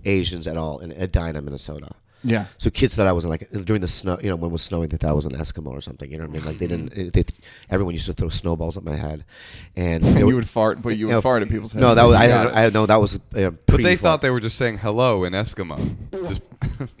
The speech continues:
Speaker 1: So, um, there was a skating rink by my house in Edina, and during the summers, it's just a field, right?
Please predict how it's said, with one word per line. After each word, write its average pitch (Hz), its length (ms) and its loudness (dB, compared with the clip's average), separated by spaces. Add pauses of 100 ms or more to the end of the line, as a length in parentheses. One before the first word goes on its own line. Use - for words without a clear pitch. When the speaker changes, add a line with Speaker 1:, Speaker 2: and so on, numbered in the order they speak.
(3750)
Speaker 1:
So, 143 420 0
um, 127 500 -2 (600)
there 147 100 2
was 143 100 0
a 135 80 0
skating 196 500 4
rink 117 380 -2 (240)
by 123 140 2
my 113 140 -2
house 107 680 0 (100)
in 117 120 -2
Edina, 107 600 0 (420)
and 120 300 -2
during 123 280 -2
the 110 60 -4
summers, 127 440 -4
it's 107 140 -10
just - 140 -10
a - 60 -6
field, 92 380 -6
right? 90 240 -4